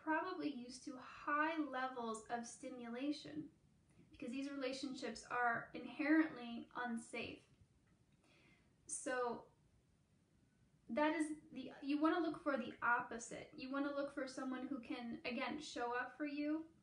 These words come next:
meet your needs, who makes you feel secure and safe. And so in case, <laughs> in case you guys ask me, um, "But Lindsay, does this mean we can't have excitement in, in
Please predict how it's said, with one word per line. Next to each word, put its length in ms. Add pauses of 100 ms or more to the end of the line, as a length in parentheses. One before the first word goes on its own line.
(260)
meet 360
your 100
needs, 480 (240)
who 120
makes 540
you 140 (180)
feel 440 (480)
secure 600
and 140
safe. 380 (2000)
And 160
so 100
in 100
case, 240
<laughs> 60
in 320
case 420
you 160
guys 220 (100)
ask 300 (120)
me, 280 (440)
um, 440 (640)
"But 120
Lindsay, 360
does 120
this 200
mean 160
we 100
can't 260
have 200
excitement 640
in, 300
in 100